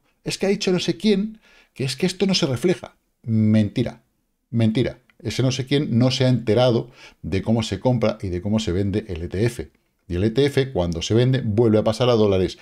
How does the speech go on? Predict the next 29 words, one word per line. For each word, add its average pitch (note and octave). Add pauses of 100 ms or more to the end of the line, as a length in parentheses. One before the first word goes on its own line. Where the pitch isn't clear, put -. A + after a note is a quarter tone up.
(320)
Con G2+
lo G#2
cual, A2
cada G#2
vez C3
que F#3+
yo C3
compro B2
o D#2+
yo F2
vendo, G#2+
sea D#3
O A#2
T G2+
C -
o F#2
no G#2
sea G#2+
O F#2+
T F2
C, A2 (500)
se -
refleja A2
en C3
la C3
blockchain. A#2+ (1200)
No E2+
nos A2
enteramos. A2